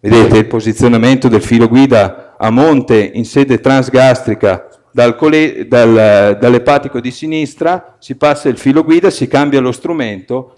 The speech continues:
e poi si esegue la metodica per via tradizionale. E per ultimo i drenaggi epatogastrici, sempre in caso di alterata anatomia o di impossibilità di accesso attraverso la papilla nativa.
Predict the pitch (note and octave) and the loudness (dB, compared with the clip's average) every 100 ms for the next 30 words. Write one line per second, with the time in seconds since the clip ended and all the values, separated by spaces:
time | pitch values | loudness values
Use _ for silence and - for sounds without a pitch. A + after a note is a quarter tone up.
0 | - A#2 A#2+ A2+ B2 A#2+ - G2 A#2 A#2+ | -8 0 2 2 2 0 -2 -6 -6 -4
1 | G#2 G#2+ A2 C3 C3 G2 F#2 F#2 G#2+ A2+ | -4 -2 0 0 4 2 2 -2 -4 -4
2 | - _ - A#2+ G2+ G2 F#2+ E2 - - | -12 _ -6 -4 -2 -2 -4 -6 -14 -10
3 | - F#2+ F2+ - F#2+ D#2+ C#2+ D2 D#2 _ | -4 -4 -4 -6 -6 -8 -12 -18 -20 _
4 | _ _ _ _ _ - C#3 E3+ D3 C3+ | _ _ _ _ _ -8 -2 0 2 2
5 | C#3+ C#3+ F3 F3 - - A#2+ B2 B2 C#3+ | 2 2 0 -2 -10 -6 -2 0 2 2
6 | C3+ - G#2+ F#2 - D3 C#3 C#3 E3+ D3+ | 0 -2 -6 -8 -4 -2 -2 -2 0 2
7 | G#2+ F2 A#2 A2+ D3 E3+ - _ - C3+ | 0 -2 -6 -4 -4 -4 -6 _ -6 -4
8 | B2+ C#3+ D3+ C3+ B2+ B2 A2 A2+ B2+ A#2+ | -2 -4 -6 -2 -2 -2 -4 -4 0 0
9 | - A#2 C3 B2 A2+ A2 A2 D3+ G#2 G2+ | 2 2 2 0 -2 -2 0 -2 -2 -4
10 | A#2 A2+ A#2 A2 G#2+ - - _ B2+ B2 | -4 -2 -2 -2 -4 -8 -20 _ -4 -2
11 | B2 A2+ A#2 C#3 D3 G#2 G#2+ C3+ - B2 | -4 -4 -2 0 0 0 0 0 0 0
12 | F#2 - - A#2 - - _ A2+ C#3 C3+ | 0 -2 -2 -4 -4 -16 _ -4 0 0
13 | G#2 - A#2+ A#2 - - F#2+ G2 F#2 - | 0 0 0 0 0 -2 -2 -6 -6 -6
14 | D#2 E2+ | -6 -10